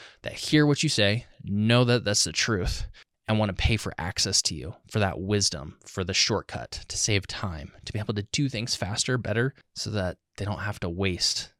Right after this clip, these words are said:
you know, all of the heartache and all the time, and probably more money than it would cost to hire you anyway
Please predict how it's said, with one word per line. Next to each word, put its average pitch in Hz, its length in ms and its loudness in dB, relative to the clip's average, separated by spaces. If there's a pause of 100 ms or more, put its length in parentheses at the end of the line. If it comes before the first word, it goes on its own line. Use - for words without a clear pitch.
(120)
you - 60 -10
know, - 140 -8 (580)
all 117 260 8
of 107 100 4
the 110 80 2
heartache 101 360 4
and 98 80 -2
all 92 140 0
the 98 80 0
time, 92 420 -2 (300)
and 87 340 -8
probably 113 440 2
more 104 180 4
money 101 240 4
than 98 180 0
it 87 120 -2
would 92 120 -2
cost - 300 4
to - 60 2
hire 107 200 6
you 95 200 4
anyway 90 500 -2